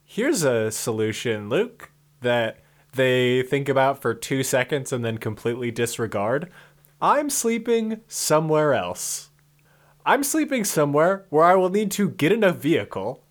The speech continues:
and drive said vehicle back to the hole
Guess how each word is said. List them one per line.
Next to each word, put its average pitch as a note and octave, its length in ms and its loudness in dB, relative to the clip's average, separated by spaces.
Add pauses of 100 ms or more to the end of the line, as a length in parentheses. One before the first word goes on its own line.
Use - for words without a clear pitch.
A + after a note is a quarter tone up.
(420)
and D#3 260 0
drive F#3+ 400 2
said - 240 0
vehicle C#3 580 -2 (220)
back D#3+ 360 2
to D#3 180 2
the B2 180 0
hole G2+ 440 -8